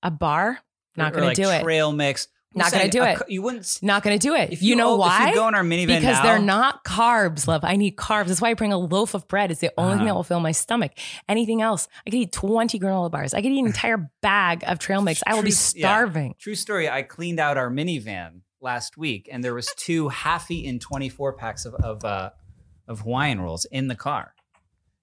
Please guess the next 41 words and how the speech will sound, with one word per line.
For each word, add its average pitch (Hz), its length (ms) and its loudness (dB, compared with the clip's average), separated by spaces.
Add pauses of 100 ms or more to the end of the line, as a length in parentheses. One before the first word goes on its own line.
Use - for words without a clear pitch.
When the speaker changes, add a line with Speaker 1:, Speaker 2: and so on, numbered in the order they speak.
Speaker 2:
They 131 80 -2
had 143 200 0
stiffened 185 600 0
a 95 60 -8
bit, 85 460 -10 (680)
uh, 107 220 -4
so 123 160 -6
I 117 40 -4
threw 156 160 -10
them 131 140 -6
out. 85 160 -10
Sorry. - 360 -14 (100)
Speaker 1:
That's 233 180 -6
okay. - 200 -4
I 147 60 -2
can 180 100 -2
buy 151 140 -4
more. 143 300 -8 (920)
So, 196 340 0
uh, 165 280 -2
yeah, 147 300 -2 (220)
I, 190 160 2
I - 200 6
Speaker 2:
Ah! 320 440 4 (200)
Speaker 1:
but 196 100 -2
now 226 120 2
I 277 60 2
really 226 320 2
am 175 80 2
craving 165 300 0
garlic 147 300 -2
bread, 139 160 -10
so - 120 -12
we - 40 -2
might 165 160 -4
need 165 160 -4
to 151 60 -4
have 147 120 -6
that 143 120 -8
for - 100 -20
dinner. 135 320 -6